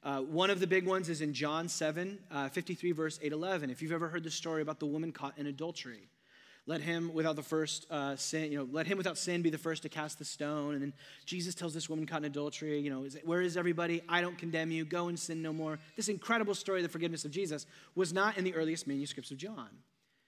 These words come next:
And so what most scholars believe is this is a true eyewitness testimony. It's part of the quilt that John hadn't put into his gospel. And so some later scribe was like, "We need to make sure this story continues." It's an, an incredible story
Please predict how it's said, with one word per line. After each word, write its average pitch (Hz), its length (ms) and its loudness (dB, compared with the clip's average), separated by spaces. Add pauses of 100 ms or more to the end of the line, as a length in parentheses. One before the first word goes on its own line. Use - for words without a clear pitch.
(240)
And 139 80 -10
so 175 80 0
what 160 80 2
most 175 240 0
scholars 185 340 0
believe 165 300 2
is 143 80 -2
this 156 160 -4
is 156 100 -2
a 160 80 2
true 196 520 2
eyewitness 165 560 2
testimony. 139 480 -4
It's 131 100 -8
part 180 180 2
of 202 80 2
the 185 80 -2
quilt 170 540 -2 (760)
that 175 220 4
John 180 320 4
hadn't 190 380 2
put 185 160 -2
into 170 240 -2
his 165 160 -2
gospel. 175 320 -6
And 135 80 -6
so 165 100 -4
some 165 300 -2
later 180 180 0
scribe 143 480 0
was 143 140 -2
like, 139 120 -8
"We 156 100 0
need 175 120 2
to 202 60 2
make 190 160 -2
sure 170 180 -2
this 160 140 -2
story 147 280 -2
continues." 143 460 -6
It's 120 120 -12
an, 131 80 -6
an 151 140 -4
incredible 175 400 -2
story 147 440 -2